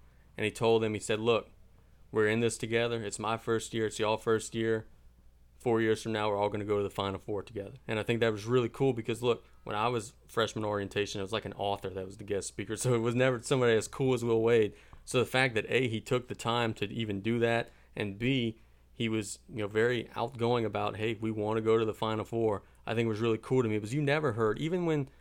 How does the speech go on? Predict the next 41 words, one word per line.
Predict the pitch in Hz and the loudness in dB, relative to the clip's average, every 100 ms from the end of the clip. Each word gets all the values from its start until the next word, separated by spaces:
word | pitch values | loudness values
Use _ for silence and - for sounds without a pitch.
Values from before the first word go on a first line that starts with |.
| - - | -20 -16
Johnny | 131 131 135 | -2 0 2
Jones | 120 117 123 120 107 | 0 2 2 2 -2
got | 117 107 101 | -2 -2 0
Ben | 110 104 | -2 -2
Simmons, | - 107 95 92 | -2 -2 -2 -4
you | 104 | -4
never | 113 151 151 | -2 -2 -2
heard | 117 120 | -2 -2
him | 113 113 104 - - - - | -2 -4 -4 -10 -20 -20 -8
have | 113 113 | -2 0
any | 120 104 | 0 0
high | 110 107 107 | -2 0 0
expectations. | 101 - 104 104 92 104 107 | -2 -4 -4 -4 -6 -8 -8
He | 123 | -4
was | 131 | -4
just | 123 135 - | -2 -4 -4
kinda | - 113 123 120 | -8 -4 -2 0
there, | 107 98 - | 0 0 -6
and | 104 104 | -8 -6
as | 98 104 | -6 -2
long | 104 113 | 2 2
as, | 117 110 | 2 0
you | |
know, | 110 107 | 0 2
they | 107 | 4
were | 110 104 | 4 2
employing | 101 113 113 110 110 | 0 0 0 2 0
him | 107 | -2
and | 98 92 - - - | -4 -8 -14 -20 -8
you | 113 | -4
know, | 98 | -4
he | 110 | -4
was | 98 | -4
still | - 117 | 0 2
the | 113 | 2
coach. | 117 113 110 | 2 2 2
He | 110 - 117 | -2 -6 -4
was | 110 | 0
okay | 107 101 110 | 0 2 2
with | 107 101 | 2 0
it. | 98 - | -2 -6